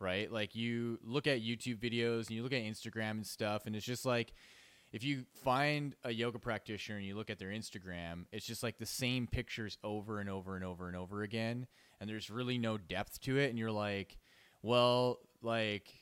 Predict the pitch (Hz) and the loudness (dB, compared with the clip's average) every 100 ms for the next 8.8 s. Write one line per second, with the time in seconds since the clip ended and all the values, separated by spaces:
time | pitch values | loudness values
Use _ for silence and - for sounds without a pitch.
0 | - 131 147 117 110 113 - - 120 104 | -4 -2 0 2 4 2 0 -2 0 2
1 | 110 120 117 104 95 107 - - _ _ | 4 2 2 -2 -2 -4 -6 -12 _ _
2 | _ _ _ 113 101 98 113 110 117 110 | _ _ _ -2 0 0 -2 0 2 2
3 | - _ _ _ _ _ _ - _ - | 0 _ _ _ _ _ _ -20 _ -6
4 | 107 104 98 95 - - - 131 120 113 | -2 -2 -4 -6 -10 -10 -2 0 2 0
5 | 101 110 _ _ _ _ _ - 104 123 | -4 -12 _ _ _ _ _ -6 -4 -4
6 | 123 113 139 147 151 131 120 113 104 - | -2 0 2 4 4 2 2 2 0 -4
7 | - 123 139 - 113 101 98 - _ - | -2 -2 0 -2 -2 -2 -4 -8 _ -12
8 | - 110 107 104 101 98 98 95 | -8 -4 -2 -2 -4 -4 -4 -6